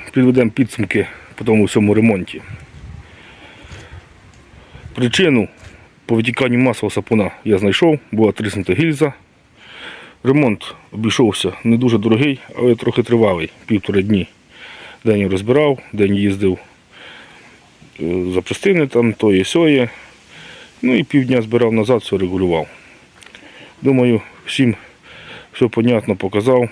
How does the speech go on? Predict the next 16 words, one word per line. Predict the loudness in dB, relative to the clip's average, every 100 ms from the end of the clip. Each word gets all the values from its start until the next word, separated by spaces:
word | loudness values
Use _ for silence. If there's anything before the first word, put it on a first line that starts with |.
| -6
пояснив. | -2 -2 0 0 0 -2 -8 -20 _ _ _ -20 -20 -20 -18 -4
Ремонт | 0 2 0 -2
обійшовся | -2 0 0 0 -4 -8 -12 -20 -20 -12
три | -4 -2
тисячі | 0 -4 -2 -6
чотириста | 0 0 0 0
гривнів, | 2 2 0 -2 -6 _ _ _
тобто | -6 -4 -4
з | -4
усім | -4 -2 -4 -4
поршнева | -6 -2 0 2
група, | 2 2 0 -2 _ -20 -20 -20 -20 -20 -20 -18 -18 -20 -20 -20 -20 -20 -20 -20 -20 -20
вкладиші, | -4 0 0 0 -4 -2 -4 -4 -12 _ _ -20 -20 -20 -20 -8
прокладка | -4 0 -2 -2 -4
під | -2
головку. | 0 2 4 2 -2